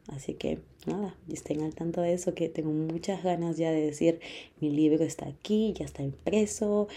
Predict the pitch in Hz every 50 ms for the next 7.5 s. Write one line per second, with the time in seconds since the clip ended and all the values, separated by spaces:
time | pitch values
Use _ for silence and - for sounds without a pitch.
0 | - - - - 147 147 - 160 147 - - 143 139 139 147 139 139 143 143 -
1 | 214 240 247 208 165 151 143 - - 143 139 143 143 143 - - - - - -
2 | 196 202 208 214 208 208 - - - - - - - - - - - - - 175
3 | 160 156 151 156 156 156 160 160 160 - 156 156 147 143 - 156 147 151 147 147
4 | 143 - - - - - 147 147 147 147 156 147 147 151 151 147 143 139 139 -
5 | - 151 147 151 147 147 - - 147 143 143 147 143 147 151 151 147 143 151 147
6 | 147 147 143 143 - - - - - - - 156 151 147 - 147 147 147 143 147
7 | 156 151 143 - - 151 143 143 143 139